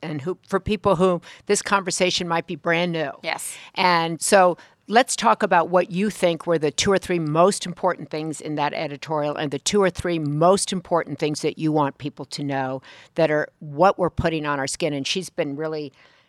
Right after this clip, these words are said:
Speaker 1: helpful to me in that, as has my daughter, Christina and Catherine. But tell, tell people what are the three most important things they should know right now.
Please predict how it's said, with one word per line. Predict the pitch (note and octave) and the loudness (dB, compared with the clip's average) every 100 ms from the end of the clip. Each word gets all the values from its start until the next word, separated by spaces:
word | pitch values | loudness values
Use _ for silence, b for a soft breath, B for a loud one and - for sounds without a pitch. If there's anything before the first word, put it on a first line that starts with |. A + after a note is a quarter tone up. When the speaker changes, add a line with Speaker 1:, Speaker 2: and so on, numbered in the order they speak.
| b | b
Speaker 1:
helpful | - F3+ - F3 | -2 -2 0 -8
to | - - | -6 -6
me | D#3+ E3 E3 | -2 0 0
in | D3 | -2
that, | D3 C#3+ | 0 0
as | D3 D#3 | -2 -6
has | D#3 C#3+ D#3 | -8 -8 -6
my | C#3 | -6
daughter, | C3+ C#3 C#3 C3+ | -4 -4 -4 -8
Christina | - - - D3 C#3+ | -10 -10 -8 -6 -6
and | C3+ C#3 | -8 -6
Catherine. | D3 C#3+ - D3 C#3+ | -2 -2 -2 -6 -4
But | C3 D#3 B B B | -4 -6 B B B
tell, | - A3+ A3+ A3 _ | 0 2 2 0 _
tell | - G#3+ | 0 2
people | G#3 G#3 F#3 F3 | 2 -2 0 2
what | D#3+ F#3+ | 4 4
are | F3 | 4
the | D3+ | 0
three | - F#3 | 0 -2
most | E3+ E3 - | 0 0 -2
important | C#3+ E3 D#3 F3+ | -6 -4 -4 -4
things | D#3 C3+ | -4 -4
they | - C#3+ | -4 -4
should | - D3 | -4 -6
know | C#3 | -6
right | C3+ C#3 C#3 | -4 -6 -8
now. | C#3 A2 | -12 -14